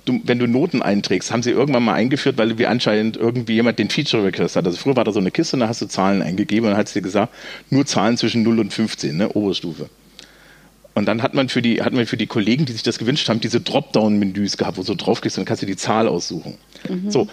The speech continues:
Speaker 1: die, die Erfahrenen im Raum wissen das vielleicht, gut programmierte Dropdown-Menüs kann man mit der Tastatur bedienen. Dieses Dropdown-Menü nicht, weil das fragt immer die erste Zahl ab. Das heißt also, wenn du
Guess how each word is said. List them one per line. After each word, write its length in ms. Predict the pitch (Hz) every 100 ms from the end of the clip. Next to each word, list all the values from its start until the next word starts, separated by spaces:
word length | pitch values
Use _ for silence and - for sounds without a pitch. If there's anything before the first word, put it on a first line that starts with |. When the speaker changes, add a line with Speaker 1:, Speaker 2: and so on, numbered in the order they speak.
| - - 147
Speaker 1:
die, 100 | 151
die 180 | -
Erfahrenen 480 | 226 - 254 254 185
im 140 | 131 123
Raum 260 | 110 110
wissen 160 | 185 175
das 180 | 107 -
vielleicht, 460 | 104 95 160 - - _ - -
gut 220 | 208 320
programmierte 560 | - 190 180 160 185 143
Dropdown-Menüs 720 | 170 277 117 120 113 120 156
kann 120 | -
man 120 | 190 175
mit 100 | 160
der 100 | 147
Tastatur 480 | 160 160 143 196
bedienen. 440 | 135 113 95 87 82 _ _ - - - - -
Dieses 320 | 175 240 220
Dropdown-Menü 720 | - 170 - 165 170 147 139 123
nicht, 300 | 123 - 143
weil 100 | 139
das 160 | 139
fragt 180 | 139 139
immer 180 | 175 185
die 100 | 160
erste 320 | 151 - 139
Zahl 320 | - 143 147
ab. 160 | 98 -
Das 160 | 107
heißt 160 | 127 127
also, 160 | 127 127
wenn 140 | 127
du 120 | 123